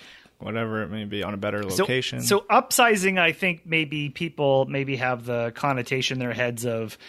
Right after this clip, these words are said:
Speaker 2: "Well, that means I'm going from this many square feet to this many square feet plus fifty percent." Um, and I, I think that was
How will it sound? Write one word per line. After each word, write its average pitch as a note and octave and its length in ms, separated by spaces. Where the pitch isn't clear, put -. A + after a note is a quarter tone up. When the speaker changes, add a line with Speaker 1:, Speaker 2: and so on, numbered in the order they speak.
Speaker 2:
"Well, C#3+ 120
that D#3+ 200
means D#3 300
I'm C3+ 100
going C3 300
from C3 600
this D#3 300
many D3 200
square C3+ 340
feet C#3 360
to C3 120
this C3+ 200
many C3 160
square C3 280
feet C3 260
plus B2 180
fifty B2+ 280
percent." - 420
Um, A2 640
and C#3+ 140
I, B2+ 160
I C3+ 60
think D3 240
that C#3 160
was A#2+ 340